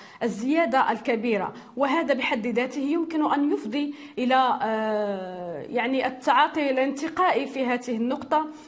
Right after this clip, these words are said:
وعدم الدقة و-، والتجريد، وأيضًا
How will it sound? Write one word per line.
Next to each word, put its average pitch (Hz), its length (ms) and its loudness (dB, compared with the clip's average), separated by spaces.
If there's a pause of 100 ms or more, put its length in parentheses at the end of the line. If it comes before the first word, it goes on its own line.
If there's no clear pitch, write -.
(140)
وعدم 269 680 4
الدقة 262 480 0
و-، 226 520 2
والتجريد، 247 760 -2 (300)
وأيضًا 269 680 4